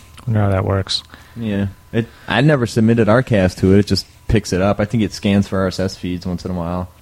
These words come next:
Speaker 1: Mm-hmm. All right, moving along. Let's wrap it up. We got those eBay, Amazon links.
Speaker 2: Yeah.
Speaker 1: Get on through there.
Speaker 2: Mm-hmm.
Speaker 1: If you're gonna buy some shit through there.
Speaker 2: Yeah.
Speaker 1: There's actually, I don't know, if you're, depends where you live, but you can actually get a lot of board games and stuff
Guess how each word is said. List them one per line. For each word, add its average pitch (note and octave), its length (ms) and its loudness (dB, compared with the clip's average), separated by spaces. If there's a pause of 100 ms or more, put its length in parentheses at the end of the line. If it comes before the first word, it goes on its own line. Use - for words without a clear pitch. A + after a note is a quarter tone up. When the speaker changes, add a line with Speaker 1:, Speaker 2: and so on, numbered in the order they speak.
(140)
Speaker 1:
Mm-hmm. G2 420 0 (760)
All A#2 120 2
right, B2+ 420 4
moving C3 360 4
along. C#3+ 360 4
Let's D3 180 2
wrap D3+ 220 4
it C#3 80 2
up. D#3+ 260 4 (240)
We C3 80 0
got D3+ 180 4
those C#3+ 180 4
eBay, F3 380 4
Amazon E3+ 440 4
links. F#3 460 2 (240)
Speaker 2:
Yeah. B2+ 140 6
Speaker 1:
Get G3+ 200 6
on A#2 120 0
through B2+ 200 2
there. B2+ 360 4 (180)
Speaker 2:
Mm-hmm. D#3+ 320 0
Speaker 1:
If F3+ 40 6
you're B2 100 6
gonna A#2 140 6
buy A2 300 2
some G#2 260 -2
shit G2+ 320 0
through G2+ 280 2
there. G2 300 4 (100)
Speaker 2:
Yeah. D#2+ 320 2 (100)
Speaker 1:
There's C3 140 4
actually, C3 580 4 (260)
I E3 60 0
don't E3 120 4
know, D3 200 2 (220)
if A#2+ 120 -12
you're, C#3 460 4 (240)
depends D#3 320 0
where B2+ 120 4
you A#2 120 6
live, C3+ 260 6
but A#2 120 2
you C3 100 0
can F3+ 80 4
actually C3 220 2
get A#2+ 100 4
a A2+ 60 4
lot A2+ 140 4
of F#2+ 100 -4
board A2+ 240 4
games G#2 420 2
and G2 100 -2
stuff - 520 -4